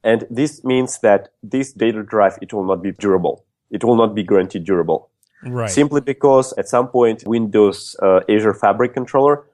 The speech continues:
Speaker 1: might decide that it's time to upgrade this, uh, virtual machine to new hardware. So it will, uh, shut down the virtual machine, and it will take the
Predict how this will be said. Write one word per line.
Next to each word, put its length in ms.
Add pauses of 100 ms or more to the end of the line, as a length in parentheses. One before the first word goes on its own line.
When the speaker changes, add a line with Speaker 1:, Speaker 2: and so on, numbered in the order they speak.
(120)
Speaker 1:
might 200
decide 480
that 260
it's 160
time 200
to 100
upgrade 440
this, 320 (160)
uh, 120
virtual 320
machine 400 (380)
to 120
new 200
hardware. 600 (240)
So 320
it 140
will, 260
uh, 320
shut 320
down 240
the 100
virtual 360
machine, 420 (380)
and 160
it 160
will 100
take 240
the 320